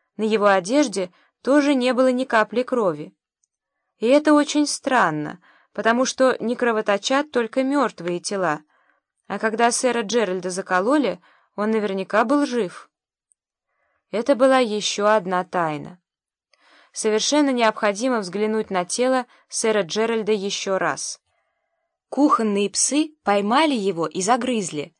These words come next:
а я их добычу отобрала», рассказывала Элли. «Правда, отдала потроха». «Ну, вот и готово»,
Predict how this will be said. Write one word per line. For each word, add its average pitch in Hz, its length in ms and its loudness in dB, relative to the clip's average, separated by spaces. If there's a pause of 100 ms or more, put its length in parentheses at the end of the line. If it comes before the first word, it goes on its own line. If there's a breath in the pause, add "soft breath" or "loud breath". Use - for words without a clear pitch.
(400)
а - 80 -4
я 214 220 4
их 262 120 2
добычу 185 460 0
отобрала», 202 680 0 (320)
рассказывала 185 680 -2
Элли. 165 400 -2 (540 soft breath)
«Правда, 269 400 4
отдала 247 480 2
потроха». 240 640 -2 (720)
«Ну, 339 400 0
вот 285 260 0
и 302 40 -2
готово», 185 600 -2